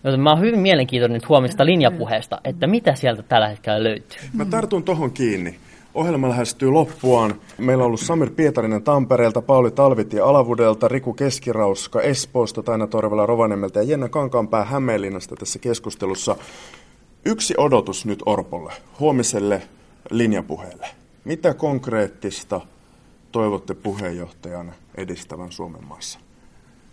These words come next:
Speaker 2: Samir voi aloittaa kierroksen.
Speaker 1: No kyllä tää, haluaisin kuulla, että mitä mieltä Petteri Orpo on perustilistä. Eli tää on tää Eina Lepomäen perustulomalli ja si-, si-, se on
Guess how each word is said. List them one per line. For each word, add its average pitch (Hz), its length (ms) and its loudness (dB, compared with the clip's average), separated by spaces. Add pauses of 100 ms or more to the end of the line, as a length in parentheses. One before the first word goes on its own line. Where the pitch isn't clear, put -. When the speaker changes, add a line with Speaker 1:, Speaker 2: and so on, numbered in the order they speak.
(420)
Speaker 2:
Samir 113 400 -6
voi 101 140 -4
aloittaa 104 340 -4
kierroksen. - 560 -16 (500)
Speaker 1:
No 220 160 -4 (120)
kyllä - 220 4
tää, 185 360 4
haluaisin 175 380 2
kuulla, 175 200 4
että 175 100 0
mitä 180 180 2
mieltä 170 200 0
Petteri 175 340 -2
Orpo 185 160 -2
on 180 60 -4
perustilistä. - 680 2 (1200)
Eli 123 140 -2
tää 135 200 4
on 117 120 0
tää 123 240 6 (320)
Eina 135 140 -2
Lepomäen 127 380 -2
perustulomalli 113 760 2
ja 110 100 -2 (340)
si-, 175 200 -10
si-, 127 300 -4
se - 140 -2
on 110 260 0